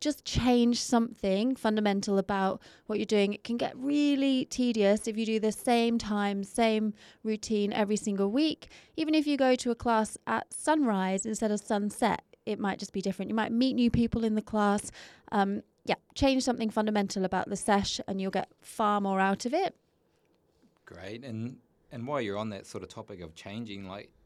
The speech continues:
Speaker 2: why not change the activity too? So change it up. Maybe, like, try rock climbing, or if you're only walking, might try a bit of a run or a swim or a skateboarding, or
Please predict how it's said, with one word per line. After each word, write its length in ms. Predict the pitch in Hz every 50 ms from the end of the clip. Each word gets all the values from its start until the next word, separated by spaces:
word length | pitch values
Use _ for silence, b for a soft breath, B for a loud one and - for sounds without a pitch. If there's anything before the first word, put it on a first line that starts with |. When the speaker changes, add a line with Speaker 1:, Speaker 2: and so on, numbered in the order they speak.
| _ -
Speaker 2:
why 140 | 107 120 139
not 140 | 135 113
change 220 | - - 113 110 101
the 80 | 104
activity 440 | 95 92 - - 120 127 131 - 87
too? 280 | 85 - 131 127 120 90
So 260 | - - 107 90 92
change 340 | 90 - - 104 92 92 92
it 100 | 90 104
up. 160 | 113 107 - 113
Maybe, 300 | 98 92 87 90 90 87
like, 220 | 87 90 - _
try 420 | - - 92 87 87 85 85 87 85 85 _ _ 98
rock 200 | 95 113 123 -
climbing, 480 | - - 98 92 87 87 87 87 85 82
or 360 | 80 85 87 87 92 98 -
if 140 | 113 110 104
you're 220 | 101 101 98 95 - - 113
only 200 | 107 104 92 92
walking, 420 | 87 95 113 127 120 - 107 95
might 260 | 92 101 101 101 92 - _ _ _ _ _ -
try 160 | - - 92
a 40 | 87
bit 120 | 87 104
of 80 | 101 87
a 80 | 95
run 380 | 90 95 110 117 123 110 98 92
or 240 | 90 90 92 90 85
a 40 | 90
swim 520 | - - - - 127 131 127 113 98 90
or 80 | 85 90
a 40 | 85
skateboarding, 720 | - - - 127 131 147 147 - 107 98 95 92 95 95
or 120 | 90 87